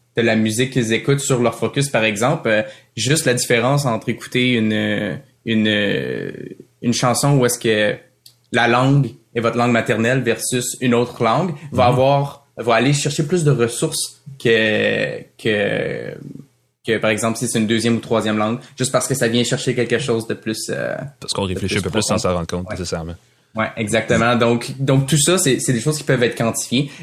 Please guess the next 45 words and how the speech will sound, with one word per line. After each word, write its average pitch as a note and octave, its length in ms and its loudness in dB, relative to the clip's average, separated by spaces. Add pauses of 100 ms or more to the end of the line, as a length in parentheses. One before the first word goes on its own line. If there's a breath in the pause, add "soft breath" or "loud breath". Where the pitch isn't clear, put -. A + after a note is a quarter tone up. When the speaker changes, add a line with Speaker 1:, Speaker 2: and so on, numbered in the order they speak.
(120)
Speaker 1:
Puis, A#2 360 4
euh, G#2 220 2
ça A#2+ 160 0
peut C#3 160 2
aider C3 180 2
les B2+ 160 2
gens B2+ 180 0
à B2 60 0
comprendre, C3 460 -2
bon, D3 120 2
mais B2+ 140 2
quand D3 140 4
j'ai C#3 320 -2 (380)
telle D#3+ 180 2
playlist C#3+ 420 4
que B2+ 100 2
j'aime, C#3 380 2 (240 loud breath)
euh, G2+ 440 2
est-ce A2 100 -2
que C3 80 -2
ça C#3 120 -2
fonctionne B2 300 0
bien C3 100 2
pour B2+ 120 0
mon A2 140 2
focus, C3+ 380 0
oui, A#2 120 2
non ? A2+ 200 2 (200 loud breath)
Donc, A2+ 120 -2
on A2+ 80 2
va A#2 100 2
s'en A#2 180 2
aller A2 220 2
vers A2+ 340 2
là A#2 100 4
aussi, B2 300 -2
où A#2+ 80 0
est-ce A2 80 -4
qu'il - 100 -6
va G#2+ 80 4
y - 20 2
avoir A2+ 120 2
des A2+ 100 2
recommandations G#2+ 800 -2
éventuelles. - 460 -8